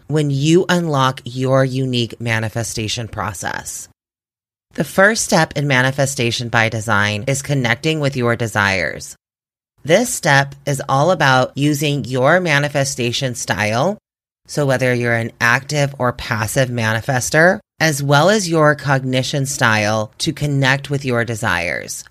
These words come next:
Factors that influence this step are your manifestation style,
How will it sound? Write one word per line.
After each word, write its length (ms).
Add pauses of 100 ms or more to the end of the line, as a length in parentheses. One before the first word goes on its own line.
(720)
Factors 520
that 240
influence 800
this 300
step 500
are 320
your 220
manifestation 960
style, 560